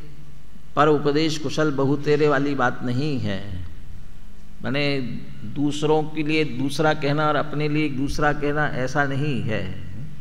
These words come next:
खाने के दांत अलग और दिखाने के दांत अलग, वो ऐसा नहीं होगा।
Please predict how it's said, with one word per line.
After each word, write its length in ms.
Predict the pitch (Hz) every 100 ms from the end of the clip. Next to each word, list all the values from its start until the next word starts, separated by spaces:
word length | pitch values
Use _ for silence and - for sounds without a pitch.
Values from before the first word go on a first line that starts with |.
| - - - - - - - - - - - - - - -
खाने 320 | - 120 139
के 140 | 139 147
दांत 300 | 135 139 135
अलग 240 | 131 139
और 420 | 139 180 - - - - - - -
दिखाने 420 | 151 135 139 143
के 160 | 139 143
दांत 300 | 135 139 131
अलग, 480 | 123 143 139 - - - - - -
वो 160 | 104 -
ऐसा 280 | 120 123 135
नहीं 260 | 143 156
होगा। 400 | 127 117 90 85